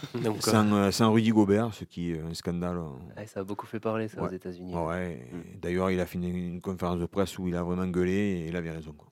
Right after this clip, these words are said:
Speaker 3: Mm. Ah ouais, je pensais
Speaker 1: Ah.
Speaker 3: qu'on pouvait parler du All-Star avec toi.
Speaker 1: Non, non,
Speaker 3: Spécialiste
Speaker 1: non, non,
Speaker 3: N B A,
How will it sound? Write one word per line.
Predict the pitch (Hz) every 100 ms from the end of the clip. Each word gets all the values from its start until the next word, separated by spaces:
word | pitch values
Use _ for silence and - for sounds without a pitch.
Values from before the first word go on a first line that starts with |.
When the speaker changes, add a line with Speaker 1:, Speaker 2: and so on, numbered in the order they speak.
| _ _ -
Speaker 3:
Mm. | 101 - _ _ 110
Ah |
ouais, | 143
je | 143
pensais | 123 113 123
Speaker 1:
Ah. | 123
Speaker 3:
qu'on | 117 117
pouvait | 110 104 117
parler | 117 117
du | 117
All-Star | 113 - 110
avec | 107
toi. | - 104 104 101
Speaker 1:
Non, | 147 156 151
non, | 147
Speaker 3:
Spécialiste |
Speaker 1:
non, | 131 135
non, | 151
Speaker 3:
N |
B |
A, | 131